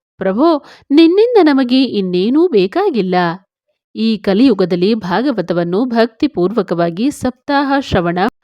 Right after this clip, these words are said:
ಮಾಡುವವರೆಲ್ಲರ ಹೃದಯದಲ್ಲಿಯೂ ನೀನು ವಾಸವಾಗಿರು. ಇಷ್ಟೇ ನಮ್ಮ ಬೇಡಿಕೆ" ಎಂದರು. ಇಂಥ ಭಾಗವತವನ್ನು ಶ್ರೀಕೃಷ್ಣನ ಮಹಾನಿರ್ಯಾಣದ ಮೂವತ್ತು ವರ್ಷಗಳ ನಂತರ,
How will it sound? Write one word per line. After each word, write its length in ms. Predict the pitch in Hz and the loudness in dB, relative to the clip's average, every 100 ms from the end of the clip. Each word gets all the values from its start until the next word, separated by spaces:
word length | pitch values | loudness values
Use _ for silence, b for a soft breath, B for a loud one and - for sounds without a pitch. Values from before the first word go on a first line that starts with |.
| _ - | _ -4
ಮಾಡುವವರೆಲ್ಲರ 880 | 240 294 269 196 185 214 330 359 294 | 0 2 2 0 2 2 2 2 0
ಹೃದಯದಲ್ಲಿಯೂ 840 | 196 175 170 175 170 190 233 330 302 b b b | -2 -4 -4 -4 -4 -2 2 2 0 b b b
ನೀನು 420 | 254 294 320 320 277 | -2 0 2 0 0
ವಾಸವಾಗಿರು. 1000 | 180 180 196 196 339 262 180 170 175 _ _ _ _ - | -2 -2 -4 -4 -4 -4 -4 -6 -8 _ _ _ _ -6
ಇಷ್ಟೇ 360 | 294 - 330 381 | -6 -2 0 0
ನಮ್ಮ 280 | 370 202 | 0 -2
ಬೇಡಿಕೆ" 440 | 175 180 185 - 269 | -2 -2 -2 -4 -2
ಎಂದರು. 680 | 392 226 175 180 175 170 _ _ _ _ _ _ | 0 -2 -2 0 -2 -4 _ _ _ _ _ _
ಇಂಥ 260 | 330 349 320 349 | 2 2 4 4
ಭಾಗವತವನ್ನು 840 | 277 262 339 440 392 302 294 269 294 | 4 4 4 2 2 0 0 0 -2
ಶ್ರೀಕೃಷ್ಣನ 680 | - 311 320 262 - 220 220 233 | 0 0 0 -4 -2 0 2 0
ಮಹಾನಿರ್ಯಾಣದ 960 | 214 196 240 302 202 180 180 175 170 208 302 B B B | 0 0 0 0 -2 -2 -2 -2 -2 -2 -2 B B B
ಮೂವತ್ತು 600 | 233 302 349 392 370 330 | 0 4 4 4 2 2
ವರ್ಷಗಳ 520 | 214 214 247 349 240 180 | 2 2 0 -4 -2 -2
ನಂತರ, 360 | 175 170 190 | -4 -4 0